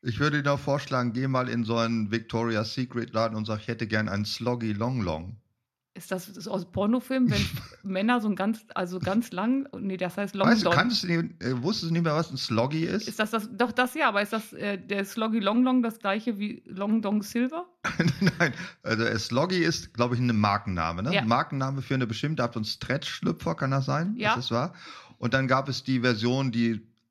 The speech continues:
Speaker 1: am weitesten noch einem erotischen Utensil ähnelt. Das war der Ursloggy.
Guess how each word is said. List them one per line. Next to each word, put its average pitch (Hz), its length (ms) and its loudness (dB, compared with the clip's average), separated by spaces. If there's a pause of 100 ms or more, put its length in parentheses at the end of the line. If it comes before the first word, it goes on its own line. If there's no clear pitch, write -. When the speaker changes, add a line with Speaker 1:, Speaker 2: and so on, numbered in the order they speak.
Speaker 1:
am 107 200 0
weitesten 139 440 2
noch 127 120 2
einem 117 260 0
erotischen 123 520 -2
Utensil 104 560 0
ähnelt. 131 340 0
Das 139 140 -4
war 110 120 0
der 113 180 0
Ursloggy. 143 600 0